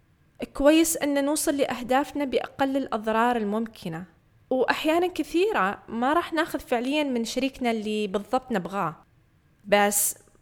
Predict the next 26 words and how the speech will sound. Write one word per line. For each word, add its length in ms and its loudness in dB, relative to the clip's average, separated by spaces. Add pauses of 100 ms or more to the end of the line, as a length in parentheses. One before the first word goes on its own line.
بنشوف 500 2
أنفسنا 420 0
أن 100 2
إحنا 480 0
ما 200 4
خسرنا 520 0
علاقتنا 640 0
وإحنا 340 0
قاعدين 340 0
نعبر، 540 -4 (560)
وفي 220 0
نفس 260 0
الوقت 400 0
بنشوف 340 -2
أن 120 -2
إحنا 340 -2
قدرنا 540 2
على 120 4
الأقل 300 0
نعبر 440 0
عن 180 0
رغباتنا 460 -2
ومشاعرنا 760 0
بطريقة 520 -2
فعالة 520 -4
طبعا. 400 -12